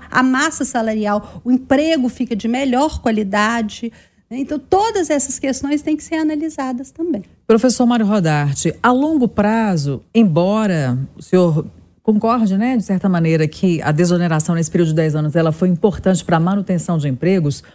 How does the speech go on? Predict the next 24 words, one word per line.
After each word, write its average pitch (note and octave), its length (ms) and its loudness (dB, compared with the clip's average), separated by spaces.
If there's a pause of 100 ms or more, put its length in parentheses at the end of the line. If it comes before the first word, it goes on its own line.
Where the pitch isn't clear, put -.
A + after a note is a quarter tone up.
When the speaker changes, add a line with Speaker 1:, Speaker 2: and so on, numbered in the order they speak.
(280)
Speaker 2:
no D#4 140 2
futuro, F3+ 420 0
a D#3 60 2
longo A3+ 260 0
prazo, C#3 600 0 (440)
é C#4 140 4
possível A#3 920 2
que F3+ 140 -2
a F#3+ 60 4
gente F#3 200 0
tenha G#3 300 0
que G3 320 2
encarar F3 500 0
outros A#3 460 2
desafios E3+ 640 2
por E3 140 -2
causa E3+ 220 2
dessa D#3+ 140 -2
medida? D#3 600 0 (280)
Por G3+ 140 2
exemplo, E3+ 320 2
na F3 80 0
questão F3+ 380 2
previdenciária E3 1400 0